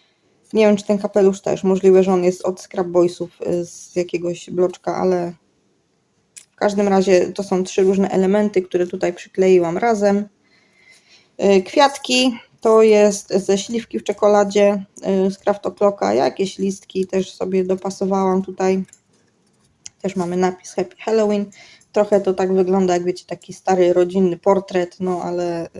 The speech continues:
z kościotrupkiem. Y, i tutaj są też kropelki Nuvo. Te są akurat w kolorze,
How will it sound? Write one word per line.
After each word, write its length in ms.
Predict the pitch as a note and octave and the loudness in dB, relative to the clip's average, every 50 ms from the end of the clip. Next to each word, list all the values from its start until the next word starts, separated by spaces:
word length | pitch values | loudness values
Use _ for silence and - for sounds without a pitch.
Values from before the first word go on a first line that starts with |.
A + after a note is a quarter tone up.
| E3+ E3 E3 D#3+ F3 F#3 - - | -12 -10 -10 -12 -14 -14 -16 -18
z 100 | - - | -16 -12
kościotrupkiem. 840 | - A3+ A3 - - F#3+ - G#3+ G#3+ G3+ - - G3+ G3+ G#3 G3+ F#3+ _ _ _ _ _ _ _ _ _ _ _ _ _ _ _ _ _ _ _ - G#3 | -10 -10 -8 -8 -10 -6 -4 -4 -4 -4 -4 -4 -2 -2 -2 -4 -6 _ _ _ _ _ _ _ _ _ _ _ _ _ _ _ _ _ _ _ -2 -2
Y, 40 | - | -2
i 160 | - C#4 C4+ | -2 -2 -2
tutaj 340 | - C4+ - A#3+ G#3 G#3+ G#3 | -2 -2 2 4 2 2 2
są 240 | - A3 G#3 G3+ | 2 2 0 2
też 420 | G3+ G#3+ G#3+ G#3 G3 - - _ _ _ _ _ | 2 0 -2 -2 -4 -6 -14 _ _ _ _ _
kropelki 580 | - - A3 G#3 - A3 G3+ G3+ G3 - - F#3+ | -6 -4 -4 -2 0 0 0 0 -2 -4 -4 0
Nuvo. 560 | A3 B3 C4+ A3+ G#3 A3 A3+ A3 A3 A3 A3 - _ _ _ _ _ _ _ _ _ _ _ _ _ _ _ _ _ | 0 2 2 2 4 4 4 4 2 0 -4 -12 _ _ _ _ _ _ _ _ _ _ _ _ _ _ _ _ _
Te 160 | - A#3 A#3 | -2 -2 -2
są 360 | A3+ - - A3 A3 G#3+ G3 - | -2 -2 -4 -4 -4 -4 -6 -8
akurat 540 | F#3 F#3+ - - G#3 G3+ G3 F#3+ F#3+ F#3+ | -12 -8 -2 0 0 2 2 0 -2 -4
w 80 | - - | -8 -12
kolorze, 800 | - - F#3 F#3 F#3 F#3+ F#3 F3+ F#3 F3+ F3+ F3+ F3 F3+ F3+ | -6 -4 -2 0 0 -2 -2 -2 -4 -4 -4 -4 -4 -4 -6